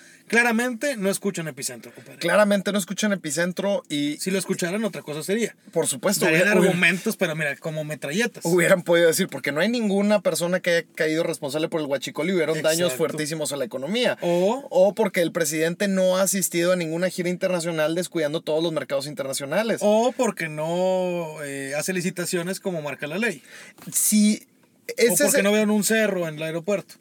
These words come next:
Speaker 2: Este es el punto.
Speaker 1: O
Speaker 2: Sí,
Speaker 1: <laughs> así,
Speaker 2: sí.
Speaker 1: varios.
Speaker 2: Es que, es que ejemplos hay. O sea,
Speaker 1: <laughs> Mu-, muchos.
Speaker 2: eh, hay muchísimos.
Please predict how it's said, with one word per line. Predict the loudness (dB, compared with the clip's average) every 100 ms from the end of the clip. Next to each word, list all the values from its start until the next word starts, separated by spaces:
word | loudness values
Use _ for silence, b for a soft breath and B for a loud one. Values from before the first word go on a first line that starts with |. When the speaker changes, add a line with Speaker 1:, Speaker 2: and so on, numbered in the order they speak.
| 2
Speaker 2:
Este | 4 6 4
es |
el | 2
punto. | 2 2 4 4
Speaker 1:
O | 4 4
Speaker 2:
Sí, | 4
Speaker 1:
<laughs> | 4 4
así, | 4 2
Speaker 2:
sí. | 4
Speaker 1:
varios. | 4 4 4
Speaker 2:
Es | 4
que, | 2 2
es | 2
que | 4
ejemplos | 2 2 2 2 4
hay. | 4 4 0
O |
sea, | 0 0
Speaker 1:
<laughs> |
Mu-, | 2 0 2
muchos. | 2 2 2 0 2
Speaker 2:
eh, | 4
hay | 6
muchísimos. | 4 2 0 0 0 -2 -4